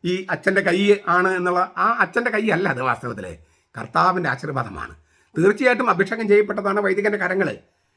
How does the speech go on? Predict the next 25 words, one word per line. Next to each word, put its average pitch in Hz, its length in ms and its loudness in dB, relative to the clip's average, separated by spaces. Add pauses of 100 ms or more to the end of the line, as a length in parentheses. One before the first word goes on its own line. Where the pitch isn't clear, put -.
(160)
അതുകൊണ്ടാണ് 175 360 4
അദ്ദേഹം 196 440 2
ഈ, 202 340 -4 (100)
ഈ 170 120 -2
സ്ലീവ 185 320 4
എടുത്ത് 185 220 2
ആശീർവദിക്കുന്നതൊക്കെ. 185 960 0 (260)
എങ്കിലും 156 540 0 (420)
അച്ഛൻ്റെ 262 360 0
കൈ 220 160 2
കൊണ്ടല്ല 240 440 0 (100)
ആശീർവാദം 190 440 2
കൊടുക്കുന്നത്, 156 520 0 (280)
കൈ 127 80 -6
സ്ലീവ 143 280 -6
കൊണ്ടാണ്. 92 440 -8 (400)
കർത്താവാണ് 214 560 2
ആശീർവദിക്കുന്നത് 170 680 0
എന്നാണ് 123 220 -4
അർത്ഥം. 78 240 -10 (420)
ഉത്ഥാനം 214 560 4
ചെയ്ത് 202 460 -4
ജീവിച്ചിരിക്കുന്ന 202 760 -4
കർത്താവാണ് 190 520 0
ആശീർവദിക്കുന്നത്. 123 760 -4